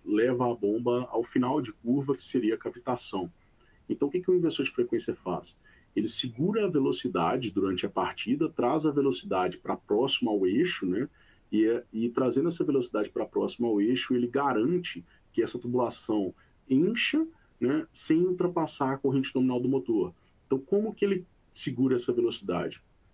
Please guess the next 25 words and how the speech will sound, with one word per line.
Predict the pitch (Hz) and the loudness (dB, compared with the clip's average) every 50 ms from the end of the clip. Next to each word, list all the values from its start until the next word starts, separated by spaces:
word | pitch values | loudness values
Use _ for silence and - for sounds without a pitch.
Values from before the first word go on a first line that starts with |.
| _ _ _ _ _ _ - | _ _ _ _ _ _ 0
Ele | 135 135 151 156 | 2 2 2 -2
segura | 156 - - 131 135 143 143 | -2 -4 -2 0 2 0 2
pela | 139 - 143 143 135 | 2 2 2 2 0
corrente | 135 - 143 135 139 135 135 - | 0 0 2 2 2 0 0 0
nominal | 135 135 135 131 123 | 0 0 2 2 2
do | 123 131 | 2 2
motor. | 139 139 131 - 113 101 | 2 0 0 0 0 0
Ele | 92 87 | 0 0
faz | - - 110 120 | -2 -2 0 0
um | 120 120 | 0 0
P | - - - 175 185 | 0 -2 -2 0 0
I | 165 | 0
D | 123 113 113 113 | -2 0 -2 -2
de | 113 - | -4 -6
corrente | - - 131 113 107 113 127 180 254 - - - - _ _ _ _ _ - | -4 -2 0 0 2 2 0 0 -2 -4 -8 -16 -16 _ _ _ _ _ -2
nominal | 101 101 104 98 98 92 92 | 0 0 2 0 0 -2 -2
do | 92 95 | -2 0
motor | 98 104 101 - - 110 110 | 0 0 0 0 0 0 2
ali | 117 120 123 123 151 170 - - - - _ _ | 2 0 2 0 -2 -2 -6 -16 -20 -20 _ _
e | 160 156 | -4 -2
vai | 127 120 110 117 | 0 0 0 0
trabalhando | 120 120 139 131 131 139 131 120 104 107 110 117 120 123 123 123 - - - - _ | 0 0 0 0 2 2 2 4 4 4 2 2 2 0 -2 -4 -10 -20 -20 -20 _
aquela, | - - - - - 117 113 117 117 117 117 110 110 107 101 101 95 90 90 | -10 -10 -8 -2 0 0 2 2 2 2 0 0 0 0 0 -2 -2 -4 -6
a | - 107 | -6 -4
velocidade | 98 110 107 117 120 - - - 101 98 98 98 104 104 - 113 - | -2 2 2 2 0 0 -2 -2 -2 0 2 2 0 0 -2 -10 -18